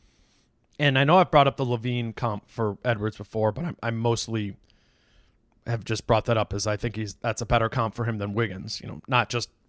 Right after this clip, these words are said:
for the athleticism, but for the personality. But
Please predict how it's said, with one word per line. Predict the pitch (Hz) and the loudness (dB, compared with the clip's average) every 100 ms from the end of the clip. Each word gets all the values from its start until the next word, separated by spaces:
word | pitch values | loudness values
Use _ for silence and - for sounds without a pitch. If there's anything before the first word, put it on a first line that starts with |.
| _ _ _ _ | _ _ _ _
for | - | -4
the | 135 | 0
athleticism, | 117 127 123 - 107 107 | 0 2 2 2 -2 -4
but | 101 - _ _ | -6 -12 _ _
for | 123 | -6
the | 107 | -4
personality. | 127 120 113 113 113 87 80 - _ _ _ - _ _ _ _ - - | -6 -6 -2 0 0 -4 -14 -18 _ _ _ -20 _ _ _ _ -2 6
But | 196 - | 6 6